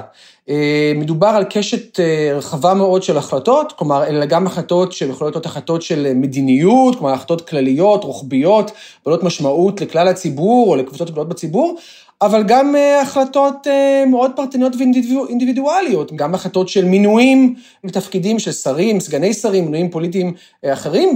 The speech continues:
וכפי שגם הובהר לנו ב-, בהבהרה שהתווספה, גם החלטות על אי שימוש בסמכות. ולכן יש פה, אה, מספר בעיות מאוד מאוד גדול מצד אלה שסבורים שעילת הסבירות היא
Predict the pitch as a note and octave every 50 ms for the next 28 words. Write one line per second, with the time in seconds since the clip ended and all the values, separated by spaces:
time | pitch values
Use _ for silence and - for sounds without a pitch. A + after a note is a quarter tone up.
0 | F#3 F3 A3+ B3 B3 - A#3+ - - A3 G3 F3 D#3 D#3 E3 E3 E3 D#3 G3 D4
1 | F4 F#4+ F4 D#4 C#4 B3 F#3 - - - D#3 C#3+ C#3 C#3 C#3+ C#3 - C#3+ C3+ B2
2 | - D3 C#3+ C#3+ F3 A#3+ C4+ B3+ - G3 F#3+ F#3 F3+ E3 E3+ F#3 G#3 - - -
3 | F4 G4 F#4+ D#4 - - - - - - - E3+ F3+ A3+ B3 A#3+ - - F3+ E3+
4 | - G#3 A3+ A3+ A3+ G#3+ F#3+ F#3+ F#3+ - - - _ _ - - E4+ F#4 F4+ -
5 | - C#4+ A#3+ A3 G#3 G3+ E3+ D#3+ E3+ E3 - E3+ D3 C#3 - - C3 - - _
6 | _ _ _ _ _ _ _ _ _ - D3 E3 F3+ - D4+ E4 F4 E4 B3 F#3+
7 | G#3 A3 G#3+ - - G#3+ G#3 G#3 G#3 G#3 - - _ _ - - E3+ E3 E3 E3+
8 | E3 E3+ F3+ F3 E3 D#3+ - - - G3+ G#3 G#3+ G3 F3 E3+ D#3+ D#3+ F#3 G#3 G#3
9 | - E3+ D#3+ F3+ F3+ G3+ G#3+ A3 G3 G3+ F#3 F3+ F#3 F#3+ F3+ F3+ E3+ E3+ G3+ B3
10 | B3+ B3 A3 F#3 E3 D#3+ E3 E3 - F#3+ F#3 F3 F3 F3 F#3 F#3+ F#3+ F3+ F3+ -
11 | E3+ E3 D#3+ D#3+ - _ _ - - - C#3 C#3 D3 D3+ F3 G#3+ G#3+ G3+ - C#3
12 | C#3 D#3+ F3+ - G3 - - F3+ G#3+ B3+ C#4 F4 F4+ E4 - A3 F#3+ G3 G3+ G3
13 | G3+